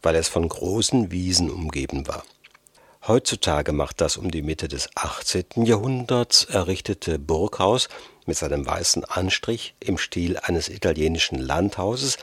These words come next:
seinen Namen farbtechnisch alle Ehre. Die Gründung der Burg lässt sich in das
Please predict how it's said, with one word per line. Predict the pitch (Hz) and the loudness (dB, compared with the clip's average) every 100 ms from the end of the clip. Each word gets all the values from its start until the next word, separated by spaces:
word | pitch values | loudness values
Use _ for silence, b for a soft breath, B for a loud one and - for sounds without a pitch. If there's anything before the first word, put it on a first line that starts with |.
| B - | B -16
seinen | - 90 69 | -4 -2 0
Namen | - 76 80 85 107 | 0 0 2 2 2
farbtechnisch | 113 - 78 92 - - 78 - - 95 - _ | 0 -4 -4 -2 -6 -6 -6 -4 -4 -6 -10 _
alle | - 82 82 101 | -4 -2 0 0
Ehre. | - 80 - - - - - _ _ _ B B B B - | 0 -2 -2 -10 -20 -20 -20 _ _ _ B B B B 0
Die | 117 | 2
Gründung | 135 175 185 214 170 | 6 6 6 4 4
der | 123 | 2
Burg | 82 95 117 | 6 6 6
lässt | - 80 - | 2 0 0
sich | - 101 - | 0 -2 0
in | 98 | 0
das | 82 85 - - | 2 2 0 -2